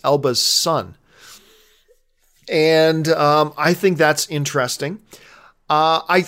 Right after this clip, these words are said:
I think, John, look, I'm a big fan of John Boyega right now. I think the job that he did, and I had, look,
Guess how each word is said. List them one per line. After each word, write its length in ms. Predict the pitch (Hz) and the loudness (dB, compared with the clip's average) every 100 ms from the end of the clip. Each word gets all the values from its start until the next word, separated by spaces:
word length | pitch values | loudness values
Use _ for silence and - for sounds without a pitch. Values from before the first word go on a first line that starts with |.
| - | -2
I 80 | |
think, 180 | 180 214 | -2 0
John, 180 | 165 190 | 0 0
look, 320 | 175 139 - - _ | 2 0 -2 -20 _
I'm 160 | 190 180 | 0 0
a 40 | |
big 240 | 151 190 190 | 2 0 2
fan 240 | 185 175 | 0 0
of 60 | 165 | 0
John 260 | 156 151 | 0 0
Boyega 380 | 143 135 135 127 | 2 2 2 2
right 160 | 123 113 | 2 0
now. 140 | 117 | 0
I 80 | 131 | 0
think 180 | 175 143 | -2 -6
the 80 | |
job 340 | 117 139 139 131 | -4 0 0 2
that 120 | 131 | -2
he 160 | 135 131 | -4 -6
did, 320 | 123 123 123 | 0 0 0
and 120 | 156 | 0
I 160 | 165 226 | 0 2
had, 200 | 226 202 | 0 0
look, 280 | 269 - | 0 -2